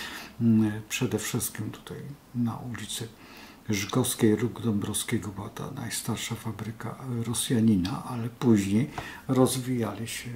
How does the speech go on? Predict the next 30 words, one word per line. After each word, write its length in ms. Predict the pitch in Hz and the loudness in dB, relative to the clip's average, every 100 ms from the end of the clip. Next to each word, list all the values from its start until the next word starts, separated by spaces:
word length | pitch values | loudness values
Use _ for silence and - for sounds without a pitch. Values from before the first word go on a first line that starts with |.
| 117 - 117 | -12 -12 -2
rozwijali 560 | 135 120 135 127 110 104 - | 0 2 2 2 2 -2 -6
to, 220 | - 110 - | -4 -4 -6
i... 120 | 98 120 - 87 - - - - | -8 -8 -10 -12 -12 -12 -10 -6
bo 260 | 131 131 135 - - - - | 2 6 6 4 -8 -10 4
ktoś 220 | 143 135 | 6 8
powie, 320 | - 120 131 | 6 8 10
ale 160 | 131 151 | 10 8
proszę 320 | - 160 170 | 6 4 8
pana, 220 | 208 196 | 8 10
pan 340 | 190 175 175 | 8 10 12
myli 320 | 180 240 269 240 | 12 12 12 12
po-, 420 | - 190 - - - 185 | 8 2 0 -14 2 8
Poznański. 720 | 180 143 170 131 - - - | 8 10 12 12 10 2 2
Nie, 720 | - 196 196 185 170 156 139 131 | 8 10 10 10 12 10 10 6
proszę 200 | 120 113 | 0 0
państwa, 340 | 117 117 - | -2 -2 -6
Poznański 720 | - 165 151 - 180 175 - 160 | -6 -4 0 4 6 4 2 0
to 140 | 156 | 0
zrobił 340 | - 151 139 | 2 0 2
zupełnie 440 | 135 147 156 151 147 | 0 0 2 6 6
na 120 | 147 | 6
czym 280 | 147 170 165 | 4 4 4
innym 260 | 151 131 | 6 4
pieniądze 640 | 120 143 117 120 123 - 131 | 4 2 2 2 0 0 -2
i 40 | |
gdzie 240 | 117 120 175 | -2 0 4
indziej. 380 | 160 127 107 - - - - - - - | 4 2 0 -8 -12 -12 -10 -10 -10 2
E, 640 | 120 123 123 123 123 123 | 8 10 10 10 8 6
rodzina, 440 | 123 131 160 139 | 6 6 6 8
e, 40 | 117 | 8